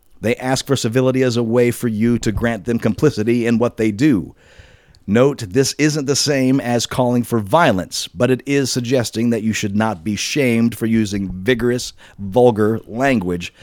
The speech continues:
or for standing up in disobedience or for demanding acknowledgement and action in whatever way you must," quote unquote. Now, he went on for a while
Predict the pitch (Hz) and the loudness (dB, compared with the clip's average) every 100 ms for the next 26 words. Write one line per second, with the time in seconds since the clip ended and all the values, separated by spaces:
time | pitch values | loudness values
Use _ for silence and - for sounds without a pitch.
0 | - - 143 135 135 - 120 117 110 110 | -20 -6 -4 0 0 0 2 2 2 0
1 | - 104 98 104 90 92 127 101 101 - | -2 -4 -2 -2 -2 0 0 2 0 -2
2 | - - - - 123 123 135 113 107 101 | -6 -16 -16 -4 -2 0 2 2 2 0
3 | 104 101 90 _ _ - 95 113 139 107 | 0 0 -4 _ _ -8 -4 0 2 0
4 | 92 101 104 104 - 110 - 92 95 98 | -2 -4 -2 -4 -2 -4 -2 -4 -2 -2
5 | 98 - 85 82 85 80 78 78 80 87 | -2 -4 -6 -6 -8 -8 -8 -8 -6 -2
6 | 113 123 - - - - 78 76 76 123 | 0 0 -4 -12 -18 -14 -12 -12 -6 -2
7 | 92 - 85 87 107 98 95 95 - 90 | -2 -6 -10 -6 -4 -4 -4 -4 -6 -4
8 | 98 117 98 90 101 | 0 2 2 0 -6